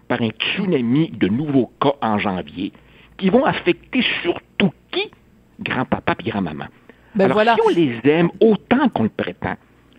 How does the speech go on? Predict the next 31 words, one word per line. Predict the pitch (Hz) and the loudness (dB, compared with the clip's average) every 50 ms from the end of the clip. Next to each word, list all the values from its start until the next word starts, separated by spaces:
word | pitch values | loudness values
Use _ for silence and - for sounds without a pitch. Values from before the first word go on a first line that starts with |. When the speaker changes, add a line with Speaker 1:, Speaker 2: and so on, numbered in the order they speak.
| - | -4
Speaker 1:
peut-être | - 160 156 - - - - | -2 -2 0 0 -2 -2 0
que | - 139 | 0 0
justement, | 127 180 - - - 147 123 170 - - - | 0 0 -2 -4 -4 -2 -2 -2 -2 -2 -2
le | 107 98 98 98 | 0 2 2 2
vrai | 98 98 95 101 101 98 117 180 226 | 2 0 -4 -4 -4 -2 0 2 2
amour, | 233 156 113 110 113 113 107 92 82 - - - - - - | 4 4 4 4 4 4 4 2 0 -4 -8 -14 -16 -2 -2
c'est | 139 107 | -2 0
de | 110 | 2
leur | 107 104 98 | 0 -2 -2
dire | 95 98 127 165 180 - - - _ _ | -2 -4 0 0 0 0 -2 -8 _ _
non. | 104 92 90 95 101 98 104 101 - _ _ _ _ _ - - | -4 0 2 4 4 4 2 0 -4 _ _ _ _ _ -4 -2
De | - 120 | 0 0
la | 117 127 | 2 4
même | 156 233 269 | 6 6 8
manière | 269 254 240 240 247 254 247 196 104 - 87 - - _ _ _ _ _ _ _ - | 8 10 10 10 10 8 6 4 2 0 -4 -8 -12 _ _ _ _ _ _ _ 2
que | - 160 - - | 4 4 4 2
la | - 104 98 - 85 80 80 87 | -2 -6 -6 -6 -6 -8 -10 -6
vraie | 101 107 107 123 185 226 208 | -4 -2 -2 0 2 2 2
marque | 143 147 147 123 117 | 2 2 0 -2 -4
de | 107 107 | -4 -4
respect | 98 - 95 - - - - - - 113 113 - - - - | -4 -4 -4 -6 -8 -10 -8 -4 -4 -4 -4 -4 -10 -6 -4
pour | - 107 98 | -2 0 0
un | |
étudiant, | 98 104 - - - 90 92 95 101 110 117 - - - - | 0 0 -2 -4 -10 -10 -6 -4 -2 -2 -2 -4 -8 -6 -4
c'est | - 107 | -4 -4
de | 92 | -4
lui | 85 92 92 | -6 -8 -6
dire, « | 80 101 110 113 123 - - - - _ _ _ _ | -4 -2 0 0 0 0 -2 -8 -18 _ _ _ _
Je | - - 85 - - - - - | -10 -10 -8 -6 -6 -8 -4 -4
sais | 117 110 - - _ _ _ _ | -4 -4 -4 -8 _ _ _ _
que | - | -18